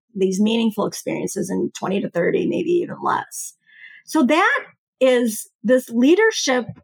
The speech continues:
learning and development. I love L and D. I belong to the Executive Learning Exchange. I run the Future of Work ex-, uh, series for them. And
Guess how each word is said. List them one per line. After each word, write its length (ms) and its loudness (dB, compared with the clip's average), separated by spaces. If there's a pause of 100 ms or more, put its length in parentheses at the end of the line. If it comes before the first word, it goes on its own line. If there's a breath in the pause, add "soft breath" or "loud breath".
(100)
learning 580 4
and 160 2
development. 920 0
I 180 2
love 440 2 (120)
L 200 2
and 260 4
D. 500 2 (320)
I 200 0
belong 400 2
to 120 0
the 120 2
Executive 540 0
Learning 340 0
Exchange. 920 0
I 320 0 (140)
run 320 0
the 60 2
Future 400 -2
of 80 -4
Work 260 0
ex-, 340 -14
uh, 240 2
series 560 0
for 200 2
them. 460 2 (1000 soft breath)
And 440 4